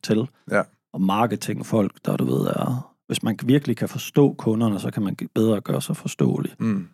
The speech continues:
Speaker 1: Så alt det der ved vi godt, og så alligevel er der masser af studier. Jeg tror, det var det seneste amerikanske, hvor gennemsnitlige ledere lytter i atten sekunder kun, før de afbryder en medarbejder. Sådan,
Speaker 2: What?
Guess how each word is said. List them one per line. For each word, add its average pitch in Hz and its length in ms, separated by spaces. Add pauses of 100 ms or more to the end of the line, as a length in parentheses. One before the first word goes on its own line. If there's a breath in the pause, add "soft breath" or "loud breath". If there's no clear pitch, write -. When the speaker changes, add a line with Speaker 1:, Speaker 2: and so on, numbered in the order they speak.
Speaker 1:
Så - 100
alt 160 260
det 139 100
der 117 120
ved 143 320
vi 98 100
godt, 110 240
og - 120
så 151 100
alligevel 131 380
er 98 60
der 104 100
masser 123 300
af 92 80
studier. 123 400
Jeg 101 100
tror, 120 140
det 101 80
var 98 60
det - 80
seneste 131 360
amerikanske, 107 600
hvor 113 360 (400)
gennemsnitlige 117 500
ledere 117 340
lytter 117 340
i 104 340 (100)
atten 127 260
sekunder - 540
kun, 95 260
før 101 200
de 92 120
afbryder 101 320
en 92 100
medarbejder. - 520 (520 soft breath)
Sådan, - 160 (240)
Speaker 2:
What? 113 260